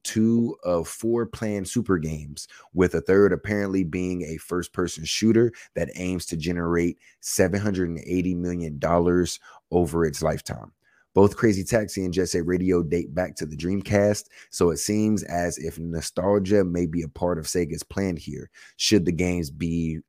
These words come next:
a reality. And even if both are in active development, Bloomberg's sources state that they are both in the early stages and could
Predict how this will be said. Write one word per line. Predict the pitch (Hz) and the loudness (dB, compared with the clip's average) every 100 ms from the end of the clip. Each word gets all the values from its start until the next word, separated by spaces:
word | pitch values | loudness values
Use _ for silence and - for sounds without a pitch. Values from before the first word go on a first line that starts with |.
| - | -10
a | 78 | -6
reality. | 76 78 78 73 69 69 - _ _ - | -2 2 2 2 -4 -12 -16 _ _ -12
And | 73 87 | -6 2
even | 107 95 101 | 4 4 2
if | 90 | 0
both | 76 95 101 | 4 4 4
are | 82 87 | 2 0
in | 85 | 0
active | 82 85 76 69 | -4 -6 -10 -8
development, | 73 90 92 98 98 - | -4 -2 -2 -4 -6 -8
Bloomberg's | 90 90 90 87 82 - | -6 -2 0 2 0 -4
sources | - - 101 - 107 98 | -6 0 2 2 -2 -2
state | - 92 87 78 | 0 0 0 -4
that | 82 | -6
they | 85 80 | -2 -2
are | 76 | -2
both | 82 87 87 | 0 0 0
in | 82 | -8
the | |
early | 78 82 80 | -6 -6 -8
stages | - 92 92 85 80 | -6 -2 -2 -4 -12
and | 78 - | -16 -10
could | - 90 | -2 -2